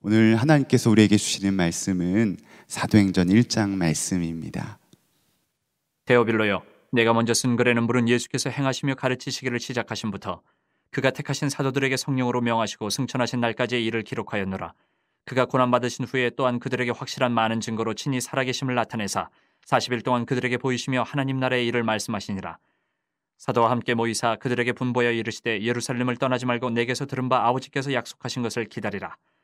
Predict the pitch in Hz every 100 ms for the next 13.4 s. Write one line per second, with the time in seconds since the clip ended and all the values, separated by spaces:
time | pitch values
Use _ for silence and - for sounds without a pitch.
0 | _ _ _ - 120 120 120 120 120 135
1 | 120 117 117 - 117 127 117 113 113 113
2 | 110 110 110 110 107 - 110 104 - 127
3 | 120 120 113 123 120 123 123 123 127 123
4 | - 117 101 92 85 - _ _ _ _
5 | - 131 135 131 131 147 123 131 123 123
6 | - 131 120 113 127 113 110 110 104 -
7 | _ - 131 123 127 117 113 131 120 117
8 | 120 113 123 117 117 127 117 117 107 120
9 | 113 101 110 110 107 104 _ _ 117 113
10 | - 113 139 127 127 - 131 127 120 120
11 | 120 131 127 123 127 120 120 117 110 107
12 | 104 104 101 110 101 104 110 113 113 107
13 | 117 110 110